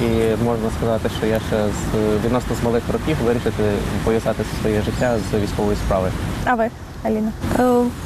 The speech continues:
Speaker 3: це теж була моя дитяча мрія стати військовим. Також любов до батьківщини, звісно ж.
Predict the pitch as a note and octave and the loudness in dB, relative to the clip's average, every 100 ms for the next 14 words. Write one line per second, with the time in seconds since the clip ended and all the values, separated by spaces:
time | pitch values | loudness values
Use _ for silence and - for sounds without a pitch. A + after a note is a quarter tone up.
0 | - E4+ D#4+ A4 - D#4 C#4+ C#4 C4+ B3 | -2 -2 0 0 2 2 4 6 4 4
1 | B3+ D#4 C#4 C#4 B3 B3+ E4+ D#4+ - B3 | 2 2 2 4 4 4 4 2 0 0
2 | C4 A#3 A#3+ - A#3 C4 D#4+ C#4 - - | 2 2 0 0 2 4 4 2 0 -6
3 | - A#3 A3+ C#4 B3+ A#3 A#3+ A#3 A3+ A3+ | -2 0 2 0 2 2 2 2 2 0
4 | - C4 - - A3+ C4 C4 G#3+ G3+ - | 0 -4 -2 0 4 4 4 2 0 0
5 | A#3+ A#3 | -2 -2